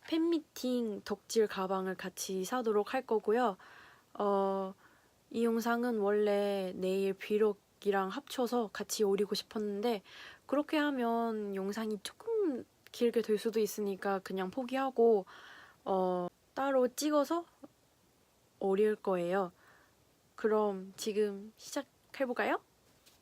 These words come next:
이거는 먼저, 이거는 제가 새롭게 만든 홀-, 홀로-, 홀로그램 스티커인데 이거 윤영 이름이 조금,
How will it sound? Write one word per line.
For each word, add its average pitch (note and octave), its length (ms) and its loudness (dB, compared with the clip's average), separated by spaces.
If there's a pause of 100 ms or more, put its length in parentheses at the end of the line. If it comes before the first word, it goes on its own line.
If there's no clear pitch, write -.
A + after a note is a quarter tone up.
(320)
이거는 G#3+ 680 2
먼저, F#3+ 340 -2
이거는 G3 640 -4
제가 F#3 400 -6 (360)
새롭게 D#4+ 540 -4
만든 G3+ 840 -4 (440)
홀-, D4+ 340 -2 (600)
홀로-, F4 300 0 (480)
홀로그램 D4 600 4
스티커인데 A3+ 1040 -2 (420)
이거 G#3 280 2
윤영 G3+ 500 0
이름이 F3+ 460 -4 (560)
조금, G3+ 640 -6